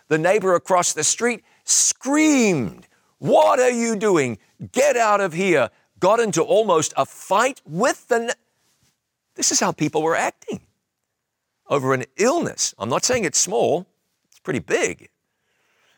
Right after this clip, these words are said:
Let me remind you of something. You have seen it play out over the last few weeks. When it's a time of crisis, society reacts. And there is coming a major crisis. Daniel speaks of a time of trouble coming such as never was since there was a nation.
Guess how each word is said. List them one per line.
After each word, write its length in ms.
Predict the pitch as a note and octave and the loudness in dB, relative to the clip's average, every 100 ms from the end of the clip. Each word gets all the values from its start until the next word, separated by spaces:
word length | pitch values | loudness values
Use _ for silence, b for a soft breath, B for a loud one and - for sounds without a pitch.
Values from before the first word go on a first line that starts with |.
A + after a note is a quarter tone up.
| _ - | _ -14
Let 120 | F#2+ | -6
me 120 | C#3 | -2
remind 420 | D#3 D#3+ E3 F#3 | -2 0 0 0
you 100 | D#3 | 0
of 120 | C3+ - | 0 0
something. 420 | - - F2 E2 | -4 -6 -12 -6
You 140 | A2+ | -4
have 180 | A2 A2 | -2 -2
seen 400 | - - D#3+ E3+ | -2 -2 -2 -4
it 180 | F3 _ | -8 _
play 380 | - D#3+ E3 E3+ | -6 -4 0 0
out 220 | A2 G#2 | 0 -2
over 140 | A2 | -4
the 100 | A2+ | -2
last 340 | A#2+ B2+ C3 - | 0 0 -2 -6
few 160 | C3 | -4
weeks. 540 | C3 F#2 - - - - _ | -4 -4 -4 -4 -4 -8 _
When 180 | - B2+ | -4 -2
it's 140 | B2 | -2
a 40 | A#2 | -6
time 280 | - F3+ F#3+ | -4 -2 -4
of 100 | - | -6
crisis, 640 | - F#3+ E3+ - B2 - - _ _ _ - | -2 -2 0 -2 -2 -4 -6 _ _ _ -6
society 760 | - C3 - E3+ D3+ B2+ B2 | -2 0 2 2 0 -2 -4
reacts. 720 | A2+ G#2 G2+ - - - - - _ _ _ _ _ _ _ | -4 -4 -4 -4 -8 -6 -4 -6 _ _ _ _ _ _ _
And 200 | C3 C3+ | -4 0
there 180 | C3+ E3+ | 0 2
is 120 | F#3+ | 0
coming 360 | - D#3 D#3+ E3 - | -2 -2 -4 -4 -4
a 100 | D3 | -4
major 580 | D3+ D3+ D3+ D#3 C3 | -2 0 0 0 -2
crisis. 760 | A2 - F#2 - - - - - _ _ _ - | -6 -6 -6 -6 -8 -4 -6 -6 _ _ _ -6
Daniel 360 | A2+ C#3 D#3 | -2 0 0
speaks 400 | D3 - D3+ D3 | -2 -2 -4 -4
of 140 | - A2 | -4 -4
a 80 | G#2+ | -4
time 340 | - C3+ D3+ | -4 -4 -2
of 120 | D#3+ | -4
trouble 360 | - C3+ C3+ C#3+ | -4 -4 -2 -4
coming 320 | - C#3+ C#3+ | -6 -6 -2
such 320 | - D3 F3 | 0 -2 -4
as 220 | - E3 D#3 | -4 -4 -2
never 240 | D#3+ D#3 | -2 0
was 320 | D3+ A2+ G#2+ | 0 0 0
since 320 | - C3+ C#3 | -2 -4 -6
there 140 | - C3 | -4 -2
was 140 | C3 | -2
a 60 | B2+ | -2
nation. 400 | B2+ C3 - | -4 -4 -6